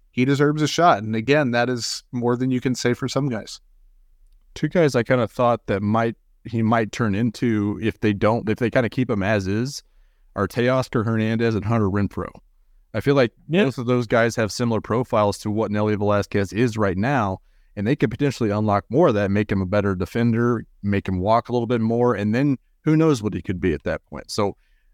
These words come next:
Speaker 2: i-, it's a good shot that they could take out. He's twenty-four years old. He has two M L B or two more options that they could throw him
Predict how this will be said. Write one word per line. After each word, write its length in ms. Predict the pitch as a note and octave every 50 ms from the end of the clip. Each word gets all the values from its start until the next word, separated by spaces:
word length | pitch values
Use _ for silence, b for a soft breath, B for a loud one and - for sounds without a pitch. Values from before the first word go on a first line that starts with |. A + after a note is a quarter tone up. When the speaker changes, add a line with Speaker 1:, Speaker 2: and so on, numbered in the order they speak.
| _ _ _ -
Speaker 2:
i-, 40 | A2
it's 400 | A#2 A#2 A#2+ C3 B2+ A#2 - -
a 40 | C3
good 220 | G#2+ C3 C#3+ C3
shot 300 | - - D3 C#3 C#3 C#3
that 120 | - A#2+ -
they 100 | A#2 G#2+
could 120 | - A#2 -
take 220 | - A#2+ A2 -
out. 100 | C3 C3+
He's 120 | B2 A2
twenty-four 440 | - - B2 A#2+ A#2 - - B2+ B2+
years 180 | A#2+ A#2+ A2+ A2+
old. 180 | A#2 B2+ C3
He 60 | B2+ A2+
has 120 | G2+ -
two 240 | - - A#2+ A#2 A2+
M 100 | A2 A#2
L 140 | A2+ G#2+ G#2+
B 400 | A2 A2+ A2+ A2 A2 A2+ A2+ A2
or 300 | A2 A2+ G#2+ G#2 - - -
two 180 | - C3 B2
more 200 | A#2 A2+ A2 -
options 460 | F#2 G2+ A2+ - - - C3+ C3+ B2 B2
that 60 | B2
they 160 | B2 B2 A#2+
could 160 | - B2+ G#2+
throw 240 | - B2 B2 B2+ B2+
him 180 | B2+ B2+ A#2+